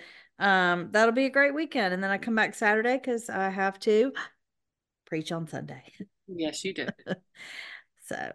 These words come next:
Speaker 1: it'll be fun. It's the big gala night. So one night they sell more expensive tickets and you can go out to the front and have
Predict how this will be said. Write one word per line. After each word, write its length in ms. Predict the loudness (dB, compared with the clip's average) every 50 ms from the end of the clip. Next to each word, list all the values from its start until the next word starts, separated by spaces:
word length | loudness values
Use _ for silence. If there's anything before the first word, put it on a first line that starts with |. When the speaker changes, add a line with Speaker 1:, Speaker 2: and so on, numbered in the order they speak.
| -2
Speaker 1:
it'll 160 | 4 4 6 8
be 160 | 8 8 8
fun. 320 | 6 4 2 4 2 2
It's 180 | 0 -2 -2 -2
the 100 | -4 -4
big 280 | 0 0 0 0 2
gala 420 | 4 4 6 6 6 6 6 4 4
night. 320 | 4 4 4 2 2 0
So 160 | 0 0 0
one 220 | 2 2 2 2 2
night 180 | 2 2 2
they 100 | 0 -2
sell 500 | -2 -2 -4 -2 0 2 2 2 2 0
more 220 | -2 -2 -2 -2 -2
expensive 400 | -2 -4 -6 -6 -4 -4 -4 -2
tickets 400 | -2 -2 0 0 0 -2 -2 -4
and 220 | -6 -4 -4 -4
you 100 | -4 -4
can 240 | -4 -4 -2 -2 2
go 220 | 4 4 6 6
out 220 | 6 4 4 2 -4
to 100 | -4 -4
the 80 | -4
front 400 | -2 2 2 4 4 2 2 0
and 80 | -4 -4
have 240 | -2 -2 -2 -2